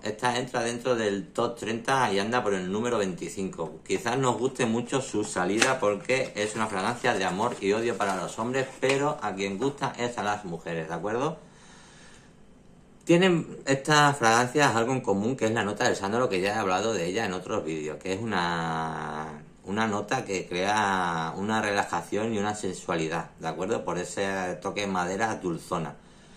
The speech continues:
Y esta ya digo, que no puede gustar a lo mejor su, un poco su salida sintética, ¿vale?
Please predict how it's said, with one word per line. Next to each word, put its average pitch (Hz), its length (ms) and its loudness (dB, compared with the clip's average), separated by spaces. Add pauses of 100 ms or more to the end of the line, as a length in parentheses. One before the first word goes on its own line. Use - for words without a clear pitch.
(320)
Y 107 100 0
esta 127 220 4
ya 110 140 4
digo, 90 200 4
que 90 80 0
no 95 140 -2
puede 120 160 6
gustar 117 340 2
a 110 60 -2
lo 110 80 0
mejor 104 280 -2
su, 104 140 -4
un 95 320 2
poco 101 240 0
su 98 140 -6
salida 95 280 0
sintética, 98 1120 -4
¿vale? 95 600 -6